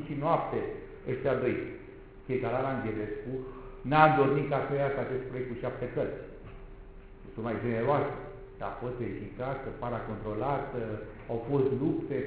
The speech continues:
contestații, au fost zis, al Academiei Române care n-au la bani. Mai mult nu pot să vă spun. Și până la urmă a zis, „Dom'le, Stăniloae, este apa, chiar, chiar.” Bine, în felul ei, că acum nu intru de dialog cu Sfântul Deal, că e altă problemă. Și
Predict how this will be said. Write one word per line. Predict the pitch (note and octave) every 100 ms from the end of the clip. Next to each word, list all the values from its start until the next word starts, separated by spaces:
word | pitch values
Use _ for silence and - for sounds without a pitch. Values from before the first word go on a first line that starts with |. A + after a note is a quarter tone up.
| B2
contestații, | A#2 C3 B2+ D3+ E3 D#3+ - B2+ A2 -
au | A#2 C#3
fost | D3 C#3 C#3+
zis, | C#3+ C#3+
al | -
Academiei | C3+ C3 D3+ C#3
Române | C#3+ C#3 C#3
care | B2+ B2+
n-au | F#3 F3
la | C3 -
bani. | G#2 F#2+ F2+ - -
Mai | B2
mult | A#2 C#3
nu | D3+
pot | D#3+ -
să | G2
vă | G#2 -
spun. | G#2 G#2+
Și |
până | A#3
la | B3
urmă | A3
a | F#3
zis, | F3
„Dom'le, | F#3+ D#3 -
Stăniloae, | D3 B2 A#2+ F3 D3+ -
este | C3+ C3
apa, | D#3 C3 C3
chiar, | B2 -
chiar.” | C3 A#2+ - - A#3
Bine, | F#3+
în | E3+
felul | A#3 A#3+ A#3
ei, | F#3+
că | C3+
acum | C#3+ E3+ D#3+ - - -
nu | D#3+
intru | D#3 C#3+ C#3+
de | C#3+ C3+ C3
dialog | C3 C#3+ C#3+
cu | C3 B2+
Sfântul | C3+ C3 C#3+
Deal, | E3 C3
că | B2
e | A#2 C3+
altă | C3+ C#3+ C#3+
problemă. | C#3+ D#3+ A2 - - - - -
Și | -